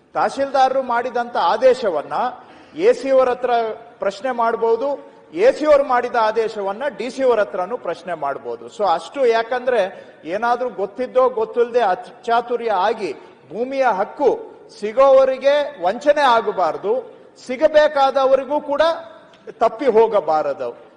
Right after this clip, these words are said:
So ಈ ರೀತಿಯಾದಂತ ಒಂದು ಸಮತೋಲನ, check and balance ಅನ್ನ ಎನ್ಶೂರ್ ಮಾಡಿ ತಹಶೀಲ್ದಾರರು ಕೋರ್ಟ್ ಮಾದರಿಯಲ್ಲೇ ಇದನ್ನ ಮಾಡ್ಬೇಕು ಅಂತ ಆ ತಹಶೀಲ್ದಾರ್ ಕೋರ್ಟ್‌ಗೆ ಯಾವ ಸೆಕ್ಷನ್ ಇದೆ ಒನ್ ಟ್ವೆಂಟಿ ಸೆವೆನ್, ಅದ್ರೊಳಗಡೆ ಈ ತಿದ್ದುಪಡಿಯನ್ನ ತಂದಿರೋದ್ರಿಂದ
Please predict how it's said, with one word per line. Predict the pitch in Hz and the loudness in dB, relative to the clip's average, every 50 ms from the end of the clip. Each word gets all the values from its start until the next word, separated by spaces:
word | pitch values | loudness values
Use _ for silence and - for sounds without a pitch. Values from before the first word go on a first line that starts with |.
| _ - | _ -4
So | 226 226 220 | -2 -2 -2
ಈ | 202 208 247 277 | -2 -4 -8 -6
ರೀತಿಯಾದಂತ | 277 277 269 269 - 262 247 240 233 220 220 214 208 214 | -6 -8 -8 -8 -4 0 0 0 0 0 -4 -6 -4 -2
ಒಂದು | 262 254 233 220 220 220 226 214 | -2 0 0 -2 -2 -4 -6 -6
ಸಮತೋಲನ, | - 196 170 180 220 254 247 - 247 240 226 208 185 156 139 - - - | -4 -6 -6 -4 -4 -4 2 2 2 4 4 0 -2 -2 -6 -10 -10 -12
check | - 196 202 196 - | -8 -8 -6 -4 -2
and | 262 262 254 226 | -4 -4 -4 -2
balance | 233 220 214 220 220 208 202 - 208 | -2 -2 -2 -2 -4 -8 -8 -10 -10
ಅನ್ನ | 208 196 | -10 -8
ಎನ್ಶೂರ್ | 196 185 175 185 190 - 240 247 233 208 | -8 -10 -10 -10 -8 -2 0 0 0 0
ಮಾಡಿ | 196 175 165 165 220 214 156 135 - - - - - - | -2 -6 -4 -4 -4 -4 -6 -8 -12 -18 -20 -20 -10 -4
ತಹಶೀಲ್ದಾರರು | 175 180 196 196 269 277 269 240 247 226 220 226 254 269 | -2 -2 -2 -2 -4 -6 -4 0 0 0 0 0 -2 -4
ಕೋರ್ಟ್ | 269 - 208 240 285 302 - 190 | -2 2 4 6 6 6 4 0
ಮಾದರಿಯಲ್ಲೇ | 220 233 226 226 233 220 220 214 220 247 277 262 | -2 -2 -2 -2 -2 -2 -2 -2 2 2 2 2
ಇದನ್ನ | 233 190 214 208 214 | 2 0 -6 -6 -6
ಮಾಡ್ಬೇಕು | 202 180 175 185 220 233 220 220 196 - 202 | -6 -4 -2 -2 -2 -2 -4 -6 -6 -4 -6
ಅಂತ | 196 196 196 254 | -6 -6 -4 -6
ಆ | 220 190 - 170 165 185 196 190 - - - - - | -6 -6 -4 -2 0 0 -2 -2 -8 -20 -18 -8 -2
ತಹಶೀಲ್ದಾರ್ | 202 202 208 208 277 269 262 277 269 254 | -2 -2 -2 -2 -6 -4 0 0 0 0
ಕೋರ್ಟ್‌ಗೆ | - - 220 226 269 277 277 285 269 247 269 247 | -2 -2 2 4 4 4 2 0 -2 0 0 2
ಯಾವ | 233 226 240 262 | 2 2 0 -2
ಸೆಕ್ಷನ್ | 262 - 233 226 - - 269 269 247 | -2 -4 -6 -6 -6 -6 -6 -6 -6
ಇದೆ | 247 226 233 | -4 -4 -4
ಒನ್ | 220 185 190 202 214 | -4 -4 -6 -8 -6
ಟ್ವೆಂಟಿ | 208 240 240 226 233 202 | -4 -4 -4 -4 -8 -12
ಸೆವೆನ್, | - 208 208 220 262 247 190 - - - - - - - | -6 -4 -2 -2 -2 -2 -4 -8 -14 -20 -20 -18 -8 -4
ಅದ್ರೊಳಗಡೆ | 160 175 190 - 285 285 302 294 294 294 302 302 285 | -2 -2 2 4 4 4 4 4 4 4 4 4 2
ಈ | 262 | 0
ತಿದ್ದುಪಡಿಯನ್ನ | - - 247 208 208 277 - - 254 233 240 240 226 214 220 208 | -8 -8 -10 -8 -8 -8 -4 -4 -4 -2 -2 -4 -4 -4 -6 -6
ತಂದಿರೋದ್ರಿಂದ | - 196 175 180 214 247 247 240 226 202 175 175 175 180 190 | -4 -4 -4 -2 2 2 2 2 2 0 -4 -8 -10 -6 -2